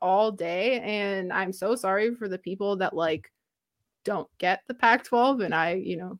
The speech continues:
get it on my trusty I P T V up here in <laughs> Canada, but all the games were super awesome. Um, but these two specific games, and I'll put the graphic back up for YouTube watchers, we're gonna recap Virginia Tech and N C State and Arizona and Utah.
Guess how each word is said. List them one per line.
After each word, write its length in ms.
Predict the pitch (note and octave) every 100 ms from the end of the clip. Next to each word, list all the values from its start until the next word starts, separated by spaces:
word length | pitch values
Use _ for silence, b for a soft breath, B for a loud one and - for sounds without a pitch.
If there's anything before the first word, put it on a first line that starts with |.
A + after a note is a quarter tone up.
| -
get 140 | F3+
it 80 | F#3
on 140 | F3+
my 140 | F3+ F3+
trusty 440 | - G3 - G#3
I 140 | E3 F3
P 180 | C4+ B3
T 160 | C4+
V 280 | F#3+ G#3 C4
up 120 | G#3+ -
here 160 | G#3
in 80 | G#3+
<laughs> 0 |
Canada, 600 | B3+ A3+ G#3+ - A#3+ D4 D4+
but 300 | A#3 G#3 F#3 B B B G3
all 220 | A#3+ C#4+
the 100 | D4
games 360 | A#3 A3+ A3+
were 120 | G#3+ A3
super 480 | - G#3 G3+ G3 F#3
awesome. 580 | F3+ F#3 F#3+ F#3 F#3 - _ _
Um, 340 | F#3+ G3 G3
but 160 | E3+ A3
these 200 | D4 E4
two 100 | F4
specific 360 | E4 D4 B3 A3
games, 260 | G3+ G3+
and 80 | G3
I'll 60 | G3
put 140 | A#3
the 80 | -
graphic 360 | G3 F#3+ F#3 -
back 200 | F3 -
up 120 | F3+ -
for 380 | - E3 D#3+ - -
YouTube 520 | F3+ F#3+ - F#3 F3+ -
watchers, 580 | D#3+ E3 D#3 F3 F3+ - _ -
we're 100 | G#3+
gonna 160 | A3+
recap 440 | A#3 A#3+ A#3+ A3 G#3+
Virginia 400 | G#3 G3+ C4+ D#4
Tech 380 | D#4 C4+ B3+ - b b
and 120 | A3
N 160 | A#3 A#3+
C 160 | B3
State 480 | A3+ - G#3+ G#3 F#3+ -
and 120 | F3+ -
Arizona 640 | G#3+ B3 A#3 G#3+ G#3+ G#3
and 160 | - F#3
Utah. 440 | F3+ - F3+ F3